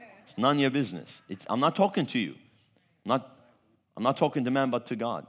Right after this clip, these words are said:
It's, it's, it's a communication between you and, and God. For no one understands him, However, in the Spirit, he speaks mysteries. Okay.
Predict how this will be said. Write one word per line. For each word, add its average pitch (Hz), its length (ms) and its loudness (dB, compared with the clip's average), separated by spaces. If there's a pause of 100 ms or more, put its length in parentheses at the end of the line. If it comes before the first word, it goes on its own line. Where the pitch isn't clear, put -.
(100)
It's, - 280 -12
it's, - 320 -8
it's 90 200 -8
a 101 60 -4
communication 123 760 -2
between 98 440 -6
you 117 400 -2
and, 101 300 -4 (680)
and 107 180 -2
God. 117 320 -2 (280)
For 104 160 -8
no 135 140 4
one 147 160 4
understands 131 640 -4
him, 104 160 -12 (1080)
However, 117 400 2
in 104 120 -2
the 101 60 -4
Spirit, 135 380 -6
he 107 140 0
speaks - 340 -8
mysteries. - 720 -4 (720)
Okay. 82 320 -6